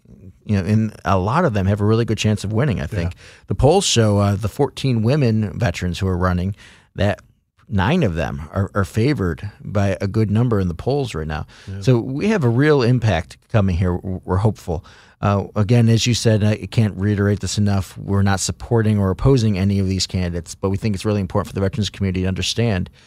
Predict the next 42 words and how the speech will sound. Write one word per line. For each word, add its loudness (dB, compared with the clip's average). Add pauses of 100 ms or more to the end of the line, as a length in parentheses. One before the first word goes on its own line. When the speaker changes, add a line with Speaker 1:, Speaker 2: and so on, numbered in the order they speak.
(220)
Speaker 1:
that -2
they're 2
out 4
there. 0 (320)
And 2
there 8
are 6
a 6
lot 4
of 2
studies 4
that -2
show 2
veterans 0
who 0
are 2
in 0
Congress 0 (380)
are 4
much 4
more 2
likely 2
to -2
challenge 0
their 0
own 0
party 0
leadership -2
when 2
they 2
feel 0
it's -4
appropriate, -2 (420)
and 0
then 2
rather 2
than -2
just -8 (260)
following 2
along. 2 (340)
And 2
they're, 0